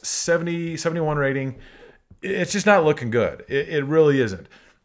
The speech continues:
And I think this is where the realization that Drew Brees had last year with the Saints, when he's realized, "My time is done. It's, it's come to an end." I, I think that it's better to be a commentator on C B S Sports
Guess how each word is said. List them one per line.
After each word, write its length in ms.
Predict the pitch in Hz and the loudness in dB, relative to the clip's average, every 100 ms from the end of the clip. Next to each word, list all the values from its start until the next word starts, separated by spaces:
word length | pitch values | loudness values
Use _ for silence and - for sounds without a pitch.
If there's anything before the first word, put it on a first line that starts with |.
| - | -8
And 120 | 151 | -2
I 80 | 160 | 0
think 240 | 196 208 | 0 0
this 220 | 165 180 | -2 -4
is 100 | 170 | -4
where 460 | 131 143 139 131 123 | -2 0 2 2 0
the 220 | 120 135 | -4 -8
realization 580 | 120 156 156 131 131 123 | -6 -2 -2 -2 -4 -6
that 140 | 113 | -10
Drew 200 | 107 120 | -8 -6
Brees 300 | 117 113 117 | -4 -4 -6
had 180 | 110 98 | -6 -8
last 300 | 95 95 87 | -6 -8 -10
year 80 | 101 | -12
with 80 | 90 | -12
the 40 | |
Saints, 440 | 85 92 78 - - _ _ - | -12 -14 -14 -16 -18 _ _ -10
when 160 | 117 | -6
he's 120 | 127 | -2
realized, 500 | 110 131 127 117 98 - _ | 2 4 6 4 -4 -12 _
"My 220 | - 120 113 | -10 -6 -2
time 260 | 139 147 | 0 0
is 80 | 131 | 0
done. 480 | 120 117 113 107 - _ _ | -2 0 -2 -6 -10 _ _
It's, 180 | 110 - | -14 -12
it's 160 | 135 117 | -10 -10
come 240 | - 175 | -2 0
to 140 | 160 147 | 2 2
an 60 | |
end." 380 | 131 123 120 107 - _ _ _ _ | 0 -2 -4 -8 -14 _ _ _ _
I, 100 | 127 131 - | -2 -2 -2
I 80 | 123 | -6
think 600 | - 156 147 - - _ _ _ | -4 -6 -6 -10 -18 _ _ _
that 360 | 110 113 110 - | -6 -6 -6 -10
it's 140 | - 98 | -12 -10
better 320 | 113 143 151 | 0 0 0
to 180 | - 123 | -4 -6
be 300 | 117 117 117 | -4 -4 -4
a 80 | - | -6
commentator 640 | - 175 156 147 147 135 | 0 0 0 -2 -4 -2
on 100 | 127 | -4
C 180 | 113 123 | -4 -6
B 180 | 117 113 | -4 -4
S 100 | 101 | -4
Sports 520 | - 131 123 120 - | -4 -2 -2 -6 -14